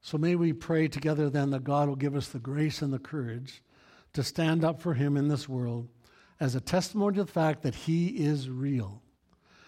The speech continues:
and he is working in this world. May we demonstrate in our lives the truth and the power of his word. And may other people see him at work in our lives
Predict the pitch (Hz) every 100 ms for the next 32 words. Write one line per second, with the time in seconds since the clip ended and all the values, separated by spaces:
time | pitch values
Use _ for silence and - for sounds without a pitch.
0 | - _ 147 131 - 170 175 190 - 151
1 | 131 127 143 165 160 131 110 117 - -
2 | _ - 147 151 151 - 139 113 110 107
3 | - - _ 151 139 135 120 147 175 180
4 | - 170 151 156 160 151 127 123 117 120
5 | - - 160 147 156 147 143 139 127 123
6 | 123 120 123 110 104 120 - _ _ _
7 | _ _ _ _ - _ - 147 156 175
8 | 180 185 185 185 - 208 180 175 165 170
9 | 170 - 180 170 170 160 135 131 117